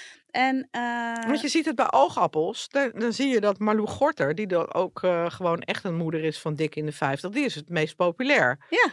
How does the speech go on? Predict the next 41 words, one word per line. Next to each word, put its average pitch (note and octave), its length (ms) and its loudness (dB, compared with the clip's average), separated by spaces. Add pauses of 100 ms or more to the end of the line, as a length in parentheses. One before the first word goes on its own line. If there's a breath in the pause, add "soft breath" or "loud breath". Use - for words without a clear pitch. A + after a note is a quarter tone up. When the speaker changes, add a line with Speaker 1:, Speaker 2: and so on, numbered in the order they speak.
(100)
Speaker 2:
Dus G#3 180 -2
je G#3 60 -2
hoeft A#3+ 440 2
niet B3 360 -4
per F#3+ 180 2
se, - 140 -2 (260)
eh, C#3+ 560 -2
eh, D3 80 -4
iemand, D3+ 400 -6
eh, C#3+ 120 0
die D3 120 -4
heel D#3 180 2
jong D3+ 280 -2
is, D3 220 -8
eh, C3+ 60 -2
te - 140 -16
kiezen D#3+ 280 -8
voor C#3 140 -8
zo'n C3+ 200 -8
rol. B2+ 300 -6
Speaker 1:
Nee, A#3+ 340 -4 (220 loud breath)
maar C#4+ 160 2
er C#4+ 160 2
is E4 180 2
dus G#3 320 2 (220 loud breath)
vrij D4 380 2
lang F#3+ 640 -2
door C4 240 4
zowel G#3+ 340 0
mannen C4 340 2
als C#4 260 0
vrouwen F3+ 560 -4 (100)
ergens, A3+ 540 -2
ehm, G3 520 -2 (520 loud breath)
ja, G#3 400 -8
een, F#3 120 -10 (140)
een F#3+ 120 -8
soort, F#3+ 360 -4
eh, F#3 140 -2
opvatting, A#3+ 580 0
eh, F3+ 100 2